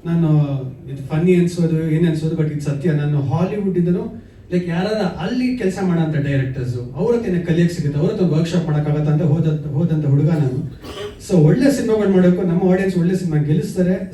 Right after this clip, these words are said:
So ನನ್ನ ಬೆಳೆಸಿ ಕಾಪಾಡಿ ಹರಿಸಿ ಅಂತ ನಾನು ಕೇಳ್ಕೊತೀನಿ. ಇದು ಬಿಟ್ರೆ ಬೇರೆ ಏನು ನನಗೆ ಗೊತ್ತಿಲ್ಲ. Thank you. ಜೈ ಹಿಂದ್, ಜೈ ಕರ್ನಾಟಕ.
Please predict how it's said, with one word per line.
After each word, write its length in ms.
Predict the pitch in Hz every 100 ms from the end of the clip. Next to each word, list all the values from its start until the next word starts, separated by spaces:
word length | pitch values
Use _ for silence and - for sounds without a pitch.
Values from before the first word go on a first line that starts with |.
| -
So 60 | 170 151 135 123 131
ನನ್ನ 240 | 139 185 196 180 156 147
ಬೆಳೆಸಿ 480 | 160 226 - 214 196
ಕಾಪಾಡಿ 420 | 180 180 180 175
ಹರಿಸಿ 300 | 151 151 175
ಅಂತ 100 | 151
ನಾನು 160 | 147 127
ಕೇಳ್ಕೊತೀನಿ. 480 | 147 147 147 156 180
ಇದು 200 | 147 135
ಬಿಟ್ರೆ 200 | 131 156
ಬೇರೆ 220 | 131 135
ಏನು 200 | 156 170
ನನಗೆ 120 | 131
ಗೊತ್ತಿಲ್ಲ. 240 | 113 117
Thank 240 | 139 143 117
you. 180 | 110 110
ಜೈ 120 | 120
ಹಿಂದ್, 160 | 127 127
ಜೈ 140 | 113
ಕರ್ನಾಟಕ. 300 | - -